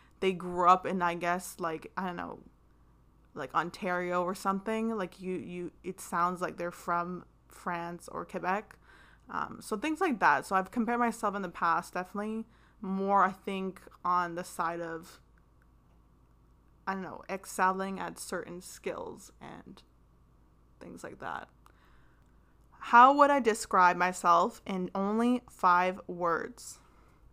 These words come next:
This is a good one to do. Canadian, tall, self-assured,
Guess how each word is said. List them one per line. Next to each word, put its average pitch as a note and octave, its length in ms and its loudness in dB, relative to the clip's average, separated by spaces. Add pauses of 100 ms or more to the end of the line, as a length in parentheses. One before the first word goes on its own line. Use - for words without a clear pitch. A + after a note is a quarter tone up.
(340)
This G#3+ 160 -4
is A3 100 -2
a G3+ 60 -4
good F3+ 120 -2
one - 220 -4
to - 80 -12
do. - 300 -8 (720)
Canadian, A3 720 -2 (1500)
tall, G#3 560 0 (1600)
self-assured, G#3+ 1200 0